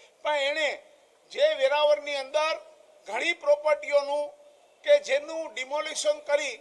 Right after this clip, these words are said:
અને ગુજરાત સરકારની પાસે પોતાની વાહવા કરાવવા અને પોતાને ગુડ બુકમાં આવવા માટે આ માણસે જે નિયમ વિરુદ્ધના બાંધકામો તોડ્યા છે,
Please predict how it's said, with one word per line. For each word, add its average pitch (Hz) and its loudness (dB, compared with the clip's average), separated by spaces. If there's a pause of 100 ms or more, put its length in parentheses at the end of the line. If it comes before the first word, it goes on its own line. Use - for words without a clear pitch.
(400)
અને 285 -2
ગુજરાત 285 -2
સરકારની 262 -4 (500)
પાસે 269 -2
પોતાની 294 -4
વાહવા 262 0
કરાવવા 302 2 (600)
અને 285 -2
પોતાને 302 0
ગુડ 302 -12
બુકમાં 311 0
આવવા 302 2
માટે 302 2 (300)
આ 277 2
માણસે 294 -4
જે 294 -2
નિયમ 294 -2
વિરુદ્ધના 311 -8
બાંધકામો 302 0
તોડ્યા 294 0
છે, 208 -8